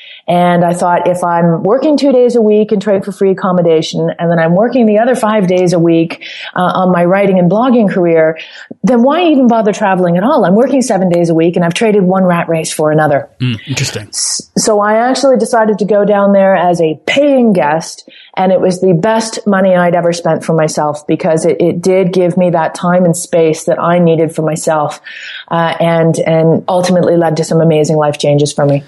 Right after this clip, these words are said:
Speaker 2: I feel like one of the things I've noticed in your work, 'cause I do, I pay attention to what you're up to, Nora, and I think one of the things that I've noticed over the past year is that there seemed to be a sort of recommitment to the lifestyle. Uh, and I think one of the things I noticed is that in doing that,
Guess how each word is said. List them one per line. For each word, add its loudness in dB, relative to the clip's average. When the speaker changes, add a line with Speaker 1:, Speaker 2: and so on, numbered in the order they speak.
Speaker 2:
I -6
feel -2
like -2
one 0
of -2
the -2
things 0
I've 0
noticed 0
in 4
your 4
work, 0
'cause 0
I 2
do, 0
I 0
pay 0
attention 0
to 2
what 0
you're 0
up -4
to, 0
Nora, 2
and 0
I 0
think -2
one 2
of -4
the 0
things 0
that 0
I've 0
noticed 0
over 0
the -2
past -2
year 0
is 0
that 0
there 0
seemed 2
to 0
be 0
a 0
sort 2
of 0
recommitment 0
to -6
the 0
lifestyle. -2
Uh, 2
and 0
I 0
think 0
one 0
of 2
the 2
things 2
I 2
noticed 2
is 0
that 0
in 2
doing 2
that, 0